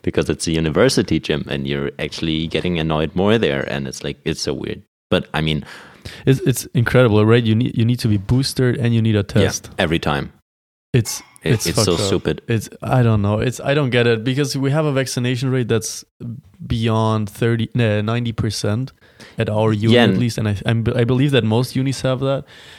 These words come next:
Speaker 2: And still, uh, you're not allowed to be with, uh, with a certain number of people in a room. And even then, like, there's this maximum number of people. You have to be, have the distance of a meter and fifty.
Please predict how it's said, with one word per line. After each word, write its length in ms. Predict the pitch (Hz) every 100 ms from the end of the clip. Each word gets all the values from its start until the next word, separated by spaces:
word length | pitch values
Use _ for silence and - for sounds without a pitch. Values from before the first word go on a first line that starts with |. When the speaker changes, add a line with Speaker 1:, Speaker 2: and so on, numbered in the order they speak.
| -
Speaker 2:
And 180 | 120 117
still, 480 | - - 135 135 123 -
uh, 340 | 120 117 110 104
you're 220 | 117 117
not 240 | 113 113 113
allowed 360 | 110 107 107 -
to 80 | 107
be 200 | 107 107
with, 240 | 104 107 - - - - - -
uh, 440 | 127 117 110 107 104 104
with 200 | 113 113
a 60 | 107
certain 320 | - 120 117
number 280 | 110 113 113
of 200 | 104 -
people 400 | 117 113 117 107
in 180 | 113
a 60 | 110
room. 380 | 101 107 123 139 - - -
And 140 | 120
even 240 | 131 151 143
then, 300 | 117 127 127 110
like, 220 | 117 104
there's 240 | 123 131
this 280 | 120 110 -
maximum 480 | 117 110 107 117 110
number 260 | 110 110
of 180 | 104 -
people. 460 | - 113 - 143 120
You 120 | 107
have 220 | 110 113 -
to 180 | 117
be, 380 | 104 110 107 107 -
have 240 | 113 110
the 100 | 110
distance 480 | 101 117 - 123 113
of 160 | 110
a 80 | 120
meter 260 | 107 117 117
and 160 | 107 98
fifty. 460 | 117 - - 123